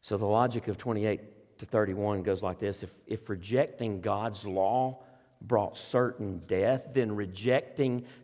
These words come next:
God's grace through the life, death, and resurrection of his own Son brings an even worse judgment.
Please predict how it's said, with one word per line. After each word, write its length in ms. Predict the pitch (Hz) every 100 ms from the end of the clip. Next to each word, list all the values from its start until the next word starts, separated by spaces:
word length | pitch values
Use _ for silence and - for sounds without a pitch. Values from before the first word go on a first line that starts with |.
| 104
God's 540 | 131 120 113 110 - - - _ 90
grace 920 | 135 147 220 262 120 - - - - _ _ _ _ _ _ - -
through 80 | 202
the 60 |
life, 260 | 170 220 -
death, 160 | 226
and 100 | 214
resurrection 480 | 208 180 196 220 -
of 60 | 180
his 140 | 165
own 160 | 170 160
Son 500 | - 254 302 269 196 - -
brings 520 | 143 208 269 254 220 175
an 100 | 233
even 380 | 262 185 196
worse 340 | 233 277 214 -
judgment. 680 | 185 349 403 - 156 98